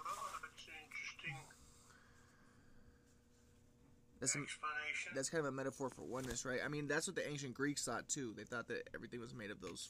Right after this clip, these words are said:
Speaker 2: four elements, right? But Karandara, how about the atoms? Srila Prabhupada, the same formula applies. All these constituents are within the atom. Enor Anyan Mahato Mahiyan.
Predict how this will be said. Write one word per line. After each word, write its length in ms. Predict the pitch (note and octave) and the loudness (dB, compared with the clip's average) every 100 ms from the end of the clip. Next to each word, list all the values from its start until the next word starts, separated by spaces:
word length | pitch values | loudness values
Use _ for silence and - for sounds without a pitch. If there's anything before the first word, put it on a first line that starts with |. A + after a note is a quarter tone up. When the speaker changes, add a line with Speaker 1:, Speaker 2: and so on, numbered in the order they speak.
| - | -4
Speaker 2:
four 200 | B2 G#2+ | -4 -4
elements, 380 | A#2 F2 - | -6 -8 -8
right? 140 | - - - - - - - - - | -6 -8 -12 -18 -18 -16 -18 -18 -14
But 100 | - | -2
Karandara, 460 | D3+ C#3 C3 B2 | 4 6 6 6
how 100 | B2 | 4
about 200 | C3+ C3+ | 2 2
the 80 | B2+ - | 2 4
atoms? 300 | C3 A#2 F2+ | 4 4 0
Srila 160 | D3 B2+ | 0 0
Prabhupada, 440 | C3+ C3 A#2+ A#2+ | 2 0 0 0
the 60 | G2 | 2
same 260 | - C#3 C3+ | 4 4 2
formula 360 | C#3 C3+ C3 | 0 0 2
applies. 440 | A#2+ - B2+ G#2 G2+ - | 0 2 2 2 0 0
All 160 | C3 | 2
these 180 | C#3 C#3 | 4 2
constituents 600 | - B2+ C3+ C3+ C3+ C3 | 2 2 2 2 0 2
are 80 | C3 | 2
within 280 | B2+ C3 B2 | 2 0 -2
the 140 | - | 0
atom. 300 | A#2 - D2+ - - - - - - B2+ | 2 0 -2 -10 -20 -20 -20 -20 -8 -2
Enor 380 | C3 C#3 C#3 | 2 4 4
Anyan 480 | - B2+ C3+ C3 B2+ | 4 0 0 2 2
Mahato 580 | B2 B2+ C3 C3 C3+ C3 | 0 0 0 0 2 2
Mahiyan. 520 | A#2 B2+ B2+ G#2+ E2+ | 2 0 0 0 -4